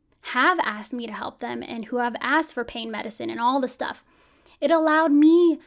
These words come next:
to take that feedback and become a better nurse, become better at strategizing my day and my time management and showing up at the certain times that I needed to show up and empowering patients to take charge of their health.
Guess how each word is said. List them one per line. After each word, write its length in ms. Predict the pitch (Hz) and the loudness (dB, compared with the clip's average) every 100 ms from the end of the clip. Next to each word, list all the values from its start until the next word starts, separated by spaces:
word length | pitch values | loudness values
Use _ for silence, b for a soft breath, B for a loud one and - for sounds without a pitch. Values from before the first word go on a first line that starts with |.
| b | b
to 120 | - 262 | -10 -8
take 300 | - 285 302 | -4 -4 -2
that 200 | 381 - | -6 -8
feedback 800 | - 285 311 - 165 - - _ _ _ _ _ - | -2 2 2 0 -10 -12 -20 _ _ _ _ _ 4
and 140 | 277 | 4
become 240 | 262 277 | 6 2
a 80 | 285 | 2
better 240 | 247 247 240 | 2 -2 -2
nurse, 480 | 269 - - - _ _ _ b b b | -4 -6 -12 -20 _ _ _ b b b
become 380 | 269 269 294 262 | -6 0 4 4
better 400 | 262 262 302 302 | 2 2 4 4
at 260 | - 262 - | 2 0 -2
strategizing 960 | - - - 226 254 262 262 262 262 | -12 -10 -6 -2 -2 0 0 0 2
my 160 | 277 269 | 0 0
day 380 | 220 220 240 262 | -2 -4 -2 0
and 80 | 254 | -2
my 140 | 220 | -6
time 340 | 220 - 240 277 | -8 -4 2 2
management 520 | 247 247 233 254 254 | 2 -2 -4 -4 -4
and 120 | 220 | -8
showing 400 | - 247 262 277 | -6 -4 0 0
up 140 | 277 | 0
at 180 | - 220 b b b | -4 -8 b b b
the 60 | - | -12
certain 340 | - 277 294 | -2 2 4
times 420 | 302 277 262 269 269 | 2 2 0 2 0
that 120 | 262 | 0
I 60 | |
needed 260 | 254 254 254 | -2 -2 -4
to 60 | 254 | -6
show 300 | - 247 240 | -2 0 2
up 220 | 240 - b b b | 0 -2 b b b
and 100 | 262 | 0
empowering 840 | 269 262 - 262 302 320 285 247 | 0 -2 0 4 6 6 4 0
patients 580 | 247 - 330 330 277 - | -4 -6 -6 -2 -2 -2
to 160 | - 226 | -10 -12
take 320 | - 269 - | -6 -6 -6
charge 440 | - 247 277 277 | -6 0 0 0
of 180 | - 240 | -4 -8
their 100 | 220 | -10
health. 500 | 214 - 330 240 _ | -10 0 2 2 _